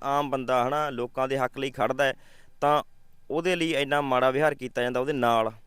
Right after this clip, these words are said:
ਠੀਕ ਹੈ। ਉਹਨੂੰ ਦੇਖੋ ਯਾਰ ਬਾਈ, ਹਨਾ, ਉਹਨੇ ਕੀ ਕੀਤਾ ਸੀ, ਤੁਸੀਂ ਦੱਸ ਦਿਓ। ਚਲੋ, ਤੁਹਾਡੀਆਂ ਨਜ਼ਰਾਂ ਰਾਹੀਂ ਆਪਾਂ ਪੁੱਛਦੇ ਹਾਂ, ਤੁਹਾਡੇ ਤੋਂ ਇੱਕ ਸਵਾਲ ਪੁੱਛਦੇ ਹਾਂ ਆਪਾਂ ਆਮ ਲੋਕਾਂ ਤੋਂ, ਜਿਹੜੇ ਆਮ ਲੋਕ ਹੈਗੇ ਨੇ। ਇੱਕ ਬਾਈ ਨੇ ਕੁਮੈਂਟ ਵੀ ਕੀਤਾ ਸੀ, ਕਹਿੰਦਾ,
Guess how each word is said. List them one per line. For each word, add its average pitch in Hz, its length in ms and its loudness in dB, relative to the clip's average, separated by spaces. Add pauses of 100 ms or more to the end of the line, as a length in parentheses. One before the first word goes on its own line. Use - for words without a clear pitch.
(280)
ਠੀਕ 127 180 -8
ਹੈ। 139 120 -4 (720)
ਉਹਨੂੰ 208 300 2
ਦੇਖੋ 160 300 0
ਯਾਰ 156 180 6
ਬਾਈ, 151 240 2
ਹਨਾ, 156 200 2
ਉਹਨੇ 156 320 -2
ਕੀ 170 240 -8
ਕੀਤਾ 147 360 0
ਸੀ, 170 120 -4
ਤੁਸੀਂ 156 320 -6
ਦੱਸ 151 220 4
ਦਿਓ। 147 100 -6
ਚਲੋ, 165 180 -4
ਤੁਹਾਡੀਆਂ 135 400 -4
ਨਜ਼ਰਾਂ 156 360 2
ਰਾਹੀਂ 147 220 2
ਆਪਾਂ 143 180 0
ਪੁੱਛਦੇ 127 420 0
ਹਾਂ, 160 80 4
ਤੁਹਾਡੇ 131 260 -2
ਤੋਂ 156 80 0
ਇੱਕ 165 120 0
ਸਵਾਲ 131 320 8
ਪੁੱਛਦੇ 117 300 0
ਹਾਂ 123 60 4
ਆਪਾਂ 139 260 2
ਆਮ 135 260 6
ਲੋਕਾਂ 120 300 2
ਤੋਂ, 156 200 -2 (380)
ਜਿਹੜੇ 143 220 4
ਆਮ 139 160 8
ਲੋਕ 143 200 4
ਹੈਗੇ 135 280 2
ਨੇ। 151 220 -2 (160)
ਇੱਕ - 220 -6
ਬਾਈ 156 200 2
ਨੇ 165 100 -2
ਕੁਮੈਂਟ 147 360 0
ਵੀ 175 100 -2
ਕੀਤਾ 135 320 2
ਸੀ, 139 120 0
ਕਹਿੰਦਾ, 147 460 6